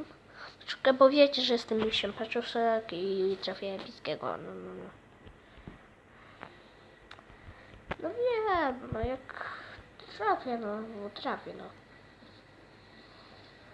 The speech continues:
Jak znam życie. O kurwa. Dobra, jest. Jakoś przeżyłem. Dobra.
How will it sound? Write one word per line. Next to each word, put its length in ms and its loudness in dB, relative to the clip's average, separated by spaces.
Jak 120 -8
znam 320 -8
życie. 360 -6
O 100 -6
kurwa. 540 -8
Dobra, 540 -4
jest. 640 -4
Jakoś 320 -2
przeżyłem. 920 4
Dobra. 300 -6